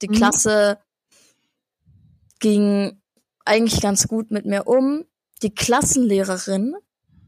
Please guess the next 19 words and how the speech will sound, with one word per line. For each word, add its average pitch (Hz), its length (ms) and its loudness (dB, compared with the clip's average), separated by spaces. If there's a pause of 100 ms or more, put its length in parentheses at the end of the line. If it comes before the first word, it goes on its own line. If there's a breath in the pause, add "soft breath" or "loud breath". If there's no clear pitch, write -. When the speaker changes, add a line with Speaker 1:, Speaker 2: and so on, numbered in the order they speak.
(220)
Speaker 1:
die 262 200 2
nicht, 233 420 2
die 220 80 2
hat - 100 -2
mich 220 120 -4
immer 208 220 2
so 202 240 0 (160)
behandelt 208 540 -2
wie 202 100 -2
so 196 120 -2
ein 185 340 -2 (880)
rohes 202 440 0
Ei. 190 360 0 (300)
Das - 160 -4
war 190 140 0
richtig - 360 -2
anstrengend 226 760 -2
für - 120 -6
mich, 294 360 -4